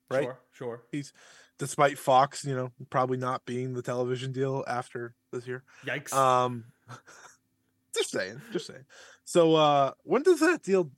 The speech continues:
Speaker 1: like, when does it end? Like, when are, when's Fox done?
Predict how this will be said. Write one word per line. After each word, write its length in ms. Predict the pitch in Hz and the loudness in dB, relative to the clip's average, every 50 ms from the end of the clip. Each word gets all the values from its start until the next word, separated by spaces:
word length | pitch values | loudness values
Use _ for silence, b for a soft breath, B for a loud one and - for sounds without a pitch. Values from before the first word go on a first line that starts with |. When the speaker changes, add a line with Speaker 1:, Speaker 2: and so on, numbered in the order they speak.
| _ _ - | _ _ -12
Speaker 1:
like, 260 | 131 143 160 156 139 - | -4 -2 -2 -2 -2 -2
when 180 | 131 170 196 | -4 -4 -4
does 200 | 240 285 247 196 | -2 -4 -4 -4
it 100 | 202 170 | -4 -4
end? 180 | 139 120 107 95 - | -4 -6 -8 -12 -14
Like, 160 | - - 101 | -14 -14 -12
when 180 | 104 110 131 151 | -6 -4 0 0
are, 140 | 175 175 160 139 _ _ _ _ | 0 0 -2 -6 _ _ _ _
when's 260 | 139 139 165 175 - | -2 -2 -2 -2 0
Fox 320 | - 208 196 180 - - - | 2 2 2 2 2 -4 -8
done? 340 | 113 113 107 98 90 160 | -6 -4 -4 -4 -6 -10